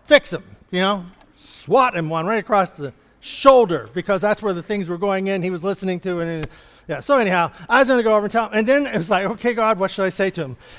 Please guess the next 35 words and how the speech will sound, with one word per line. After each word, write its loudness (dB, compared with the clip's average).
And 0
what 2
came -2
back 2
to -6
me -4
was, -2
"This -8
is -12
not -2
the -8
time. -10
Don't -4
cast -4
your -6
pearls -6
before -10
swine." -12
It's -16
like, -10
whoa. -2
Shouldn't -2
I 2
tell 0
him 0
these, -2
that -6
he's -8
wrong? -2
<laughs> 2
He -4
wasn't -2
ready -4
for -12
that. -16